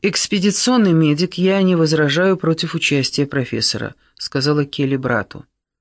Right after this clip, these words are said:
Фрэнк пожал плечами. "Одним больше, одним меньше".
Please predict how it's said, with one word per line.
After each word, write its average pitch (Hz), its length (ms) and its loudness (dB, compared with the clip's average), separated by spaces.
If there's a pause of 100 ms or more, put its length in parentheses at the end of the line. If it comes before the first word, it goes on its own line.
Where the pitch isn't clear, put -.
(140)
Фрэнк 147 400 -4
пожал 131 320 -4
плечами. - 640 -6 (760)
"Одним 214 380 2
больше, 165 340 2
одним 160 280 2
меньше". 135 600 0